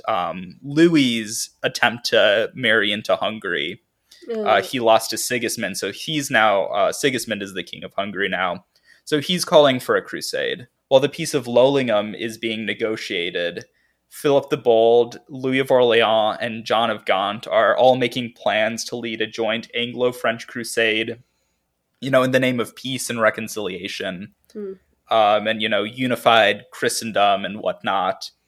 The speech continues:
Speaker 1: Uh, however, though these plans fell through, John of Gaunt, um, fell sick, I believe, and then Louis of Orleans thought to himself, "Man,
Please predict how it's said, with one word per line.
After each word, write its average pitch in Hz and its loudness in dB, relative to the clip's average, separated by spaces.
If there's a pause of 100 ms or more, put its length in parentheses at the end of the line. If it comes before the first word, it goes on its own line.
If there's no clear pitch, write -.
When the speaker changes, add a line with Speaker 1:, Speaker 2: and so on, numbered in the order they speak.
(540)
Speaker 1:
Uh, 113 8
however, 165 6
though 143 2
these 139 -6 (100)
plans 127 0
fell 104 2
through, 135 -6 (460)
John 135 4
of 135 -2
Gaunt, 117 2 (120)
um, 101 0
fell 104 2
sick, - 0
I 147 6
believe, 156 0 (600)
and 143 0
then 123 4
Louis 139 -2
of 135 0
Orleans 113 6
thought 110 4
to 123 -4
himself, 107 -2
"Man, 131 4